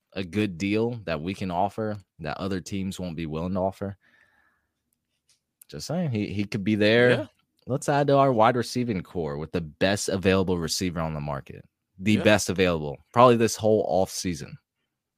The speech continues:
Speaker 2: Yep, without question. And, and again, you know, y'all know how I feel about Chris Ballard, but I'm sure he got away with words. Man, do, do your due diligence. Go talk to him.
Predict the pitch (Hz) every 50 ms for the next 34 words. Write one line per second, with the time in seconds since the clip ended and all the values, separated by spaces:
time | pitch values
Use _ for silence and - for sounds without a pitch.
0 | _ _ _ _ _ _ _ _ _ _ _ - 95 135 156 - _ _ _ _
1 | _ _ _ _ _ _ _ - 113 107 - 131 123 110 - - 117 104 - -
2 | 95 - _ _ - - _ _ _ - 117 120 117 - 104 107 110 104 - -
3 | 110 104 101 98 - - _ 98 101 98 95 95 98 107 110 92 107 110 120 131
4 | 131 123 117 120 113 110 - 117 107 - - - 110 104 - - 107 104 101 98
5 | 92 95 104 104 101 - - _ _ - - - - _ _ _ - - 143 151
6 | - 175 160 151 139 143 139 135 127 123 123 131 120 104 110 113 120 139 147 -
7 | - - 147 151 147 135 101 120 - 156 165 - - 120 147 160 170 160 147 151
8 | 135 113 127 139 139 107 - 101 78 - - - - _ _ _ _ _ _ -
9 | - 190 - 226 208 196 156 - - 151 104 104 -